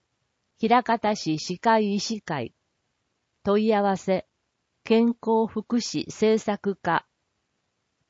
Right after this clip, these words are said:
電話、八四一の一三一九。ファックス、八四一の二四七零。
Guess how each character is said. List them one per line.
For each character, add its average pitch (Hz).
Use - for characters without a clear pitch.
電 208
話、 190
八 226
四 220
一 180
の 156
一 214
三 196
一 175
九。 165
フ 247
ァ 240
ッ 226
ク 202
ス、 156
八 233
四 220
一 175
の 151
二 233
四 208
七 185
零。 185